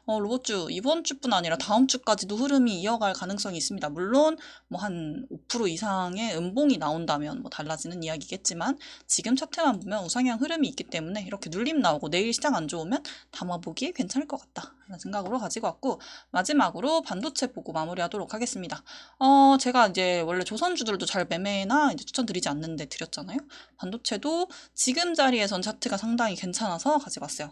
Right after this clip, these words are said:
대표적으로 램테크놀로지가 있는데 요 종목 같은 경우는 오늘 이십일 선 부근까지도 쭉 빠지는 흐름을 보였다가 삼 분봉 이거 사실 보면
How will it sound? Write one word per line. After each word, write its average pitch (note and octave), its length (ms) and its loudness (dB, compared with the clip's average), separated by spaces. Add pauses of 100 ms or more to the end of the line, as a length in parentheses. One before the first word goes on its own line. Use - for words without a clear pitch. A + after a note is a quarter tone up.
대표적으로 F3+ 500 -2
램테크놀로지가 G3+ 920 0
있는데 D#3+ 420 -6 (380)
요 C4 140 4
종목 D#4+ 240 0
같은 A#3 240 0
경우는 G3 200 0
오늘 F#3+ 220 -2
이십일 D4 380 0
선 C#4 180 2
부근까지도 F#3+ 600 -4
쭉 C#4 480 -2
빠지는 C4+ 320 6
흐름을 B3+ 260 4
보였다가 E3+ 580 -4 (300)
삼 C#4+ 220 2
분봉 D#4+ 400 -4 (100)
이거 F#3 220 -6
사실 G3 280 -6
보면 A3 340 -6